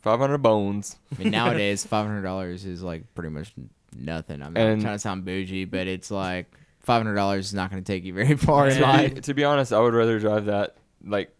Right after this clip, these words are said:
Speaker 1: than my Subaru. It's just more fun.
Speaker 2: Yeah.
Speaker 1: I don't
Speaker 3: Well,
Speaker 1: know.
Speaker 3: you guys were talking about how Subarus suck.
Speaker 1: I mean, they're,
Speaker 2: I'm
Speaker 1: they're
Speaker 2: s-
Speaker 1: supposedly good cars, but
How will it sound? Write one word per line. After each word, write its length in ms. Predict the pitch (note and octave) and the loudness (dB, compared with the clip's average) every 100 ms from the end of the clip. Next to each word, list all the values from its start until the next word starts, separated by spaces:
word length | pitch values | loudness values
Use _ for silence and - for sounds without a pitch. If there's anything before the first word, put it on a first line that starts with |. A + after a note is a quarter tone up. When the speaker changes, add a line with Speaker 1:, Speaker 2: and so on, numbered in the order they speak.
| _ _ _ _ - | _ _ _ _ -18
Speaker 1:
than 540 | G#2 G2+ G2 F#2+ F#2+ | -8 -2 0 0 -2
my 60 | G2 | -4
Subaru. 480 | G2 G#2 F#2+ F2+ F2+ | -4 -6 -6 -6 -8
It's 120 | - | -10
just 120 | A2+ C3+ | -10 -4
more 140 | C3+ | -2
fun. 80 | G2+ | 0
Speaker 2:
Yeah. 240 | A2 A2+ A2 _ - | 2 2 -2 _ -8
Speaker 1:
I 60 | G#3 | -4
don't 60 | |
Speaker 3:
Well, 100 | G#3 | -4
Speaker 1:
know. 40 | - | -4
Speaker 3:
you 200 | D#3 A#3 | -6 -6
guys 180 | C#4 F3 | -6 -6
were 80 | C#3+ | -8
talking 220 | E3 E3 | -8 -6
about 140 | D#3 | -6
how 80 | D3+ | -6
Subarus 560 | C#3+ - D#3 D3+ D3+ B2+ | -8 -6 -6 -4 -6 -6
suck. 440 | - - F3+ B2+ - - _ - - _ - | -10 -6 -4 -4 -10 -20 _ -20 -20 _ -6
Speaker 1:
I 40 | - | 0
mean, 100 | E3+ | 4
they're, 120 | A#2+ | 4
Speaker 2:
I'm 160 | C3 C3+ | 4 4
Speaker 1:
they're 80 | D#3+ | 4
Speaker 2:
s- 80 | - | 4
Speaker 1:
supposedly 560 | D3 C#3 C3+ C#3 A#2 | 4 6 6 4 2
good 220 | G#2+ G2 | 2 0
cars, 340 | G2+ G2 F#2 F2+ | 0 0 0 -4
but 260 | - F#2 | -6 -6